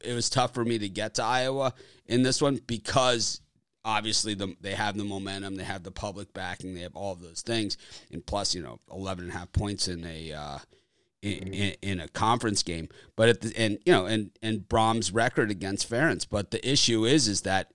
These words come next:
Speaker 1: you have a, a very public dog here in Purdue, and that is death.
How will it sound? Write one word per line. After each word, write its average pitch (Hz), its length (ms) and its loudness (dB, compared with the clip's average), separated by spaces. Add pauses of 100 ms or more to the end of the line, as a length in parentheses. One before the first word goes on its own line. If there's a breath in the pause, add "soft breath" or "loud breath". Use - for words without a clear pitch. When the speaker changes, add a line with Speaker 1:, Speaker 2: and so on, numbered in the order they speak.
(240)
Speaker 1:
you 107 140 -4
have 123 240 4
a, 104 60 -6 (220)
a 92 200 -2
very 113 360 2
public 101 440 4
dog 127 300 4
here 90 220 -6
in 82 140 -10
Purdue, 95 460 2
and 90 260 -4
that 117 180 4
is 85 160 -8
death. - 480 -4